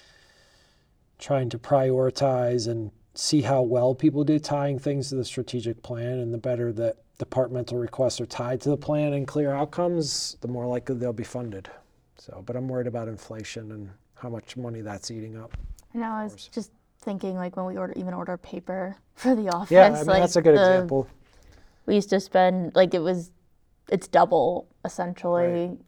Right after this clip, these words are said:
Speaker 2: approaching more than double, so.
Speaker 1: Right.
Speaker 2: I mean, five reams of paper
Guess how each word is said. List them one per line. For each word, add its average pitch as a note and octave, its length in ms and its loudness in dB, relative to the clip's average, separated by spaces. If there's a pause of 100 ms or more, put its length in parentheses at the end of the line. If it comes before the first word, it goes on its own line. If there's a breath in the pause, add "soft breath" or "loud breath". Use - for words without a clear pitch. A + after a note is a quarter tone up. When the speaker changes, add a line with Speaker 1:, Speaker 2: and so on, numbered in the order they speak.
(140)
Speaker 2:
approaching F3+ 480 -2
more E3+ 200 -2
than F3 140 -6
double, F#3+ 460 -6
so. G#2+ 320 -8 (100)
Speaker 1:
Right. A#2 320 -8 (240)
Speaker 2:
I - 40 -8
mean, F3 320 -6
five F#3 260 0 (1080)
reams F3 300 -6
of F3 80 -8
paper F3+ 640 -4